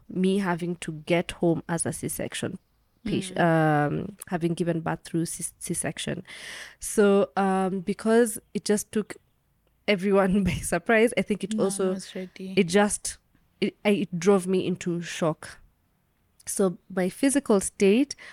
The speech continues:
Speaker 1: was mostly by seeing my scar, especially the day I removed the bandage and I saw my scar. I was like, "What has happened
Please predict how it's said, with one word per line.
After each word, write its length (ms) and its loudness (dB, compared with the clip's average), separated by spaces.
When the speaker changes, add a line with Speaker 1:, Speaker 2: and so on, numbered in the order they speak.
Speaker 1:
was 300 4
mostly 400 0
by 160 2
seeing 480 0
my 160 -4
scar, 320 0
especially 400 -4
the 120 -6
day 280 -4
I 100 -4
removed 420 -4
the 80 -4
bandage 600 -6
and 160 -4
I 80 -6
saw 260 -4
my 180 -8
scar. 640 -2
I 140 2
was 320 -4
like, 280 -6
"What 760 -4
has 180 -4
happened 600 -4